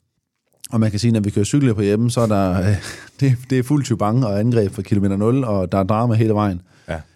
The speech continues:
Speaker 1: Øhm, så det, jeg tror faktisk, det er en relativt attraktiv, øh, kan man sige, vare at se på. Men det er jo lidt den der med, hvad kommer først, hønen eller ægget? Fordi kan man trække seere til at sende løbende, og,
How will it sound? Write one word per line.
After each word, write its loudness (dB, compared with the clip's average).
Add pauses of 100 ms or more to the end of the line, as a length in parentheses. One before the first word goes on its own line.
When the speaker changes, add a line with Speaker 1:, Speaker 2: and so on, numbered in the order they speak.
(120)
Speaker 1:
Øhm, 2
så -2
det, 0
jeg -2
tror 2
faktisk, 2
det -2
er -2
en -2
relativt 0
attraktiv, -2 (420)
øh, -2
kan 2
man 0
sige, 0
vare 2
at -2
se -2
på. -4 (680)
Men -2
det 2
er 2
jo 2
lidt 2
den 0
der 2
med, 0
hvad 0
kommer -2
først, 0
hønen 2
eller 0
ægget? 0
Fordi -2 (640)
kan -2
man 0
trække -4
seere 2
til -2
at 2
sende -2
løbende, 0
og, 0